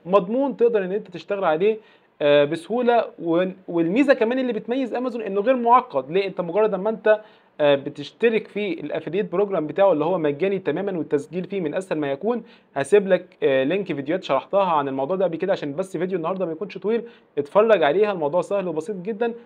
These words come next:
مجرد أما أنت بتشترك في، آه، موقع أمازون أفيليت بروجرام بيبتدي يظهر عندك السايت سترايب، وده اللي من خلاله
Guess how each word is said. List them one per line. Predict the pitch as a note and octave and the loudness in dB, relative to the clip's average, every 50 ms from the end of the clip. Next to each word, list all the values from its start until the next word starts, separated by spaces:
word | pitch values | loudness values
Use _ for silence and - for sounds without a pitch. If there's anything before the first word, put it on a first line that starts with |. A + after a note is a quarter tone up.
| _ _ - | _ _ -6
مجرد | D#3+ E3+ G#3 A#3+ C4 B3 A3 | 0 4 6 8 8 8 6
أما | G3 F#3+ A3+ | 4 0 0
أنت | A#3 A3+ A3 | -2 -2 -4
بتشترك | G3 - - D#3 D3+ - - G#3 G#3 G#3+ G#3+ | -4 -2 -4 -6 -4 -4 -4 -2 -2 -2 -4
في، | - - F#3+ G3 G#3 F#3+ - - | -6 -8 -6 -6 -4 -6 -6 -6
آه، | - C#3+ C3 B2+ B2+ B2+ B2+ B2+ | -4 0 2 2 4 2 2 0
موقع | C3 D3+ F3+ F#3 F#3 E3 C#3 - - - | 0 0 -2 0 0 0 -2 -2 -2 -2
أمازون | E3+ F#3+ F#3 E3 E3+ C#3+ | -4 -2 -4 -4 -6 -8
أفيليت | D3 - - C#3 E3 - | -8 -6 -4 -4 -4 -4
بروجرام | F#3+ - A3 B3 A#3+ B3+ C4 B3 A#3 - - _ _ _ - | -2 -2 -2 -2 -2 -2 -4 -4 -6 -10 -18 _ _ _ -6
بيبتدي | F#3+ G#3 G#3+ G#3+ C4 A3+ A#3+ | -4 -4 -4 -4 -4 -2 0
يظهر | A3 A#3+ C4+ G#3+ G#3+ G3 F3+ | 0 0 0 -2 -4 -4 -4
عندك | F3 G3 A3+ A#3+ A3+ G#3 A3+ A3 A3+ - - | -4 -4 -4 -2 0 0 0 0 -2 -4 -4
السايت | F#3+ G3 G#3 F#3 - - G#3 A3+ A#3 - | 0 0 0 0 0 0 -2 -2 -2 -2
سترايب، | - - - E3 F3+ G#3 A#3+ A#3 F#3 D#3+ | -8 -10 -4 0 2 2 2 0 -2 -4
وده | D#3+ G#3 | -4 -2
اللي | A3+ A3 | -2 -2
من | G3 E3 | -4 -6
خلاله | - - E3 D#3+ F#3 G#3 G#3 A3 A3+ A3 | -6 -6 -6 -4 -2 -2 0 -2 -2 -4